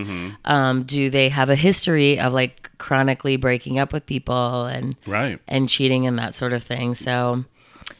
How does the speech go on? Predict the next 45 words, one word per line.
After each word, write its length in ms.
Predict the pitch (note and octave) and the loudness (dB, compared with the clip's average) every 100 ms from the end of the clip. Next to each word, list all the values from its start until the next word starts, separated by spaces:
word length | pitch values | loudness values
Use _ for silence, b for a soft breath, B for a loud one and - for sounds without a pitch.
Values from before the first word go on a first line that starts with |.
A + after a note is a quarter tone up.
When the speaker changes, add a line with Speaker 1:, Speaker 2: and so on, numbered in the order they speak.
| B - | B -8
Speaker 2:
um, 420 | C#3+ C3+ B2 B2+ | -2 0 0 -2
so 140 | - D4+ | -2 0
yeah, 260 | F4 C#3 | 2 2
you 160 | C3 D3+ | 2 2
know, 360 | C3+ B2 C#3+ - _ | 2 0 -2 -10 _
you 200 | - G3+ | -8 -6
can 160 | - A3 | -2 -4
probably 360 | - G3+ F3 | -2 -2 0
snuff 400 | D#3 - E3 C#3 - | 0 0 0 0 -2
those 220 | C3+ C3 | -4 -4
people 340 | C#3+ C3+ B2+ | -6 -4 -4
out 320 | B2+ B2+ C3+ | -2 -2 -2
Speaker 1:
I 40 | F3+ | -2
Speaker 2:
if 40 | |
Speaker 1:
think 180 | C#3 - | -6 -2
Speaker 2:
you 160 | C3+ C3 | 0 0
Speaker 1:
so. 220 | C3 C#3+ E2 B B | -2 -10 -16 B B
Speaker 2:
if 140 | - D#3+ | -6 -4
you 100 | C#3 | -4
do 120 | C3 | -2
your 160 | C3 B2 | -2 -2
research. 520 | B2+ - B2 A#2 - | -4 -2 -2 -4 0
But 180 | G3 E3+ | 2 2
again, 220 | D3+ C3+ | 2 0
it 100 | B2+ | 0
all 100 | B2 | -2
goes 180 | C3+ - | -4 -6
back 160 | - | -8
to 60 | C#3 | -8
talking 540 | - - - - C2+ - | -12 -8 -8 -8 -10 -8
about 240 | - - | -8 -8
it 80 | - | -10
beforehand. 640 | - - G1+ - - - F2 | -16 -12 -10 -10 -10 -10 -8
Speaker 1:
Right. 180 | D2 | -6
Speaker 2:
So, 300 | D2 - D#3 D3 _ _ _ _ _ _ - - | -6 -6 -8 -10 _ _ _ _ _ _ -16 -8
um, 440 | C#3+ C3+ C3 C3+ b b b b b b b | -4 -2 -2 -6 b b b b b b b
so 200 | - D4 | 4 6
anyway, 300 | D4 F3+ E3+ | 6 6 4
we 80 | F3+ | 2
kinda 260 | - C#4+ | -2 -4
talked 300 | A#3 G3 F3+ | 0 0 2
about, 540 | E3 D3+ C#3 C3+ C3+ - | 0 2 4 4 2 0
um, 580 | C#3 C3+ C3 B2+ C3+ - _ _ _ _ _ _ | 0 0 2 0 -2 -6 _ _ _ _ _ _
you 160 | F#3 F3 | -2 2
know, 340 | D3 C3+ C#3+ | 4 2 0